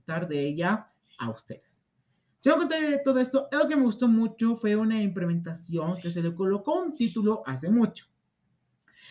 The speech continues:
A Harley Quinn, cuando fue creada a principio, se le dio el título de que era la princesa que nadie quería ser. Porque era un villano que era atractivo, que era gracioso, que era carismático,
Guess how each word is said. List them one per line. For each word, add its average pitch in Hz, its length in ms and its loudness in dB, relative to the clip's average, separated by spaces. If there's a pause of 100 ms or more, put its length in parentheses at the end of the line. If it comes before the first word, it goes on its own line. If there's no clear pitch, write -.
(160)
A 240 80 0
Harley 330 340 4
Quinn, 269 220 4
cuando 214 240 0
fue 220 160 -4
creada 214 720 -2
a 151 160 -8
principio, 151 640 -6
se 143 180 -2
le 147 140 0
dio 175 140 0
el 175 60 -4
título 165 300 -4
de 156 140 -8
que 160 100 -8
era 156 120 -4
la 151 140 -4
princesa 151 360 -4
que 139 100 -2
nadie 135 260 2
quería 120 320 -2
ser. 120 220 -6 (640)
Porque 226 280 6
era 320 120 4
un 349 80 4
villano 240 540 4
que 220 160 4
era 220 320 2
atractivo, 185 1000 -2
que 180 80 -4
era 175 200 0
gracioso, 143 960 -2
que 151 120 -8
era 160 120 -4
carismático, 151 1000 -4